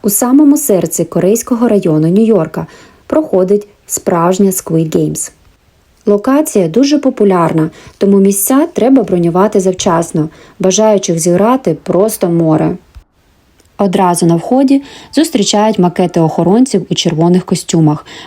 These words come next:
величезна лялька, та сама з першої гри серіалу, і прозорий шар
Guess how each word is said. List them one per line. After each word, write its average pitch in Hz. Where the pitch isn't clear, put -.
величезна 208
лялька, 175
та 311
сама 180
з -
першої 175
гри 170
серіалу, 165
і 165
прозорий 175
шар 160